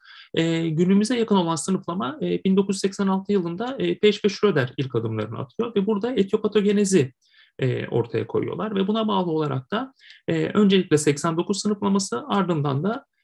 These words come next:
e, en sık kullandığımız ve hala da dilimizin alışık olduğu doksan dokuz sınıflaması geliyor ve iki bin on sekiz yılında da, e, bu, e, bugünkü konuşacağımız sınıflama ortaya çıkıyor. Kısaca seksen dokuz sınıflamasına bakacak olursak,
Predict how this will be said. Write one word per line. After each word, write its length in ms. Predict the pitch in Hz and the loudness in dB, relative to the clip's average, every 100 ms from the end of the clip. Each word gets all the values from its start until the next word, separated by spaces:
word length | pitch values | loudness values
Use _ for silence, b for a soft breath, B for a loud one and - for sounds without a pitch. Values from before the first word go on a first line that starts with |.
| _ | _
e, 120 | - 147 | -2 0
en 340 | 143 - 196 208 | 0 0 0 2
sık 220 | - - | 0 -2
kullandığımız 640 | 147 123 120 113 123 160 | -2 0 0 -2 -4 -4
ve 20 | 151 | -2
hala 420 | 170 170 147 135 | 0 0 0 0
da 140 | 147 | 0
dilimizin 360 | 143 143 139 139 | 0 -2 0 -2
alışık 300 | 117 - - | -2 -8 -8
olduğu 220 | 107 117 | -6 -2
doksan 320 | 139 135 143 | -2 0 -2
dokuz 200 | 117 - | -4 -6
sınıflaması 500 | - - - 131 - | -8 -8 -8 -8 0
geliyor 260 | 180 135 160 | 2 4 2
ve 60 | |
iki 200 | 180 151 | 0 0
bin 60 | 185 | 2
on 100 | 196 | 4
sekiz 340 | 190 131 127 | 2 0 0
yılında 360 | 156 156 113 131 | 0 0 -2 -2
da, 200 | 170 196 _ _ _ _ _ _ - | -2 -4 _ _ _ _ _ _ -8
e, 340 | 147 135 127 131 | -2 0 0 2
bu, 340 | 175 190 - _ - | 4 2 -4 _ -4
e, 340 | 139 135 131 131 - | 0 0 0 -4 -4
bugünkü 300 | 147 131 - | -2 -2 -4
konuşacağımız 640 | 156 131 - 131 160 190 | -6 -4 -4 -4 -4 -4
sınıflama 400 | 147 143 135 160 | -4 -6 -4 -2
ortaya 300 | 143 170 190 | -2 -2 -4
çıkıyor. 260 | - - - _ B B B B | -4 -12 -14 _ B B B B
Kısaca 280 | - 247 349 | -4 -2 0
seksen 380 | 226 226 226 | 0 0 0
dokuz 240 | 226 233 - | 0 -2 -4
sınıflamasına 580 | 226 220 220 220 220 220 | -4 -2 0 0 0 -2
bakacak 360 | 214 214 226 | 0 -4 -2
olursak, 440 | 233 226 - 269 | 0 0 -2 -6